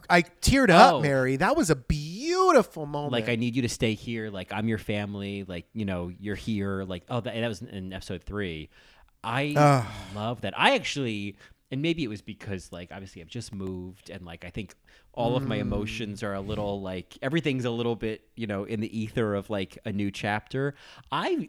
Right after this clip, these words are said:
Speaker 2: I was very emotional this entire season. I I feel like most of the episodes, I,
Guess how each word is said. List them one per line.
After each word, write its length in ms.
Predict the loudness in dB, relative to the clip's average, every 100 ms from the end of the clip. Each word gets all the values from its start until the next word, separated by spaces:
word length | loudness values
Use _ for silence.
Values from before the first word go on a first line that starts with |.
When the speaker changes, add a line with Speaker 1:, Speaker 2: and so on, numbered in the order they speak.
| 0
Speaker 2:
I 180 | 0 2
was 220 | -2 -4
very 380 | -4 -2 -2 -2
emotional 540 | -2 -4 -4 -4 -2
this 200 | -4 -6
entire 500 | -8 -4 -2 -2 -4
season. 540 | -8 -10 -10 -8 -10 -2
I 520 | -2 0 -2 -4 -8 -10 _ _ _ -6
I 160 | -6
feel 300 | -6 -8 -6
like 180 | -4 -4
most 300 | -2 -2 -4
of 40 |
the 120 | -4 -4
episodes, 800 | -4 -6 -4 -4 -6 -10 -14 -12 -6
I, 380 | -4 -6 -10